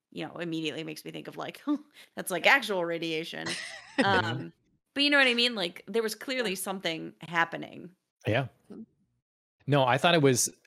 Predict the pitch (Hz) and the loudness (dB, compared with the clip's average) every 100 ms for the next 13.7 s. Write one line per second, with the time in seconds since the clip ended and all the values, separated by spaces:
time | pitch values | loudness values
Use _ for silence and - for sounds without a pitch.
0 | 143 135 135 131 135 185 165 - 151 147 | 2 2 2 2 4 2 2 2 2 2
1 | 143 127 123 131 120 113 - 127 117 - | -2 -4 -2 -2 -2 -4 -2 -2 0 -4
2 | - _ _ _ _ _ 120 107 107 - | -8 _ _ _ _ _ -2 2 0 -2
3 | _ _ - 117 117 113 117 - _ - | _ _ -2 0 2 2 2 -2 _ -2
4 | 110 104 - - _ _ _ - - 117 | 0 0 -4 -18 _ _ _ -8 2 4
5 | 110 104 - _ _ _ _ - - - | 4 2 -4 _ _ _ _ -20 -6 4
6 | 185 147 117 104 101 95 - 120 110 113 | 6 6 4 2 0 0 -2 -2 0 0
7 | 110 101 - - 104 - - - 156 120 | 2 0 -2 -4 -4 -4 -6 0 2 4
8 | 92 90 90 - 107 - - 147 - 95 | 0 -4 -4 0 0 0 2 2 2 -2
9 | 87 190 185 _ _ _ _ _ - 113 | -2 -8 -12 _ _ _ _ _ 0 4
10 | 131 123 120 127 - 127 131 120 143 131 | 6 6 4 2 2 2 4 2 2 2
11 | - 131 120 - 160 151 - 143 135 127 | 4 2 2 0 2 2 2 6 6 6
12 | 123 113 131 - 123 110 - 107 104 - | 4 4 2 0 -2 -2 -2 -4 -4 0
13 | 117 139 87 - - - | 2 2 0 -2 0 -2